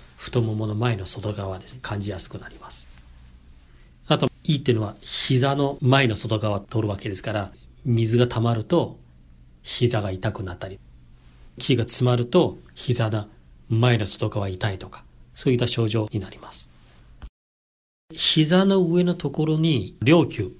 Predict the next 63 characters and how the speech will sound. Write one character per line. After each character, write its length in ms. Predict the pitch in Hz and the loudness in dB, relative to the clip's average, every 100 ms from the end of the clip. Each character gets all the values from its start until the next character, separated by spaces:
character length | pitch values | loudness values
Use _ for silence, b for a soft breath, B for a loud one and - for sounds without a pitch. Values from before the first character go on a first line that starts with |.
| - - | -20 -4
と 100 | 113 | 0
い 60 | 107 | 0
う 40 | |
ツ 200 | 101 107 | 0 -2
ボ 120 | 98 | -4
が 180 | 95 101 - - - | -6 -10 -18 -20 -16
あ 80 | - | -8
り 100 | 98 | -8
ま 100 | 95 | -6
す。 120 | - - 131 | -8 -4 4
陵 180 | 170 190 | 6 4
丘 180 | 185 135 | 2 -2
と 120 | 139 | 0
い 20 | |
う 20 | |
の 20 | 135 | 0
は、 40 | |
こ 120 | 113 | -2
の 100 | 101 - - | -6 -6 -4
胃 180 | 143 | -4
系 200 | - 117 | -2 -2
の 340 | 110 165 98 - B B B - | 0 0 -2 -4 B B B -2
激 300 | 117 113 139 | 0 0 0
血 440 | 131 127 123 120 - - - - - | 0 2 0 0 -4 -20 -20 -8 2
で 100 | 117 | 2
は 140 | 98 | 2
あ 40 | 95 | -6
り 60 | |
ま 140 | 92 - | -12 -14
す。 180 | - - | -16 -8
激 340 | - 120 120 135 | -2 0 0 0
血 160 | 135 | 0
っ 40 | 123 | -2
て 100 | 123 | 0
い 40 | |
う 20 | |
の 60 | 120 | 0
は、 80 | - _ _ | -2 _ _
急 300 | - - 147 | -4 2 4
所 180 | 160 156 | 4 2
の 80 | 156 | 0
時 300 | 131 123 143 | -4 -6 -2
に 180 | 156 117 | 0 -2
激 180 | - 98 - 104 | -4 -8 -6 -8
血 240 | - 95 - - - - - - | -8 -12 -16 -20 -20 -20 -20 -8
使 240 | - 107 | -4 -2
い 40 | 92 | -4
ま 120 | 92 | -10
す。 120 | - b b | -14 b b
胃 140 | - 131 | -2 -2
が 100 | 120 | -2
急 200 | - 127 | 0 2
に 160 | 127 | 2
痛 160 | 120 123 | 0 -2
く 100 | 120 | -2
な 120 | 104 | -4
っ 40 | 101 | -6
た 100 | 98 | -8
り 100 | 92 | -10
と 120 | 95 | -10
か、 240 | - 95 B B B B | -10 -10 B B B B
お 140 | 107 | -4
腹 280 | 110 113 110 | 0 0 -2